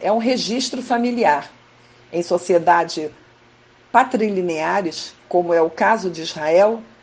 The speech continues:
a genealogia tradicionalmente estabelece conexões entre pais e filhos. Nesse contexto,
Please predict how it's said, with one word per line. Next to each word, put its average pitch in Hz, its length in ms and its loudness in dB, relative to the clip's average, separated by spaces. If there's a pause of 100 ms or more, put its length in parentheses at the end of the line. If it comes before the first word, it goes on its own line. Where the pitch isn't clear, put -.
(120)
a 185 140 -2
genealogia 220 1000 0
tradicionalmente 202 1200 -4 (400)
estabelece 247 640 4
conexões 226 720 -4
entre 180 260 -6
pais 262 440 -2
e 294 80 -6
filhos. - 640 -12 (500)
Nesse 170 260 0
contexto, 170 680 -2